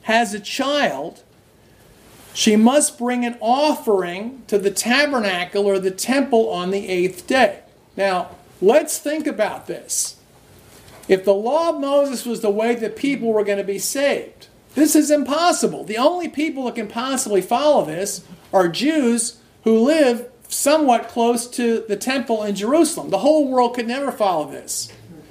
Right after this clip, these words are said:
Can you imagine every, every, every mother in the world within eight days of childbirth beating a path to Jerusalem to go to the temple from, you know, Tierra del Fuego and Tasmania? Just no way. It's not gonna happen.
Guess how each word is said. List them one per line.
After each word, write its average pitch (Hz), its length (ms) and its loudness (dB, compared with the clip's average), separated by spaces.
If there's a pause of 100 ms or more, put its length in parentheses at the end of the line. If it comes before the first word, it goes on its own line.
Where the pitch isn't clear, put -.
(320)
Can 226 120 4
you 285 80 6
imagine 269 520 2
every, 240 420 0
every, 262 460 -4 (400)
every 294 300 2
mother 254 520 0
in 214 220 -6
the 196 80 0
world 226 640 2 (460)
within 196 300 2
eight 220 360 -6
days 233 340 0
of 208 140 -6
childbirth 226 920 -2
beating 233 300 2
a 233 60 4
path 214 460 -4
to 208 140 -2
Jerusalem 214 600 2
to 185 80 -6
go 196 180 2
to 208 80 2
the 185 80 -4
temple 220 480 -2
from, 165 440 -4
you 185 80 -4
know, 165 120 -4
Tierra 202 480 4
del 180 280 0
Fuego 214 720 0
and 160 140 -6 (100)
Tasmania? 202 960 -2 (600)
Just 240 240 2
no 247 180 6
way. 320 400 2
It's 190 180 -6
not 262 200 0
gonna 240 120 -4
happen. 294 420 -4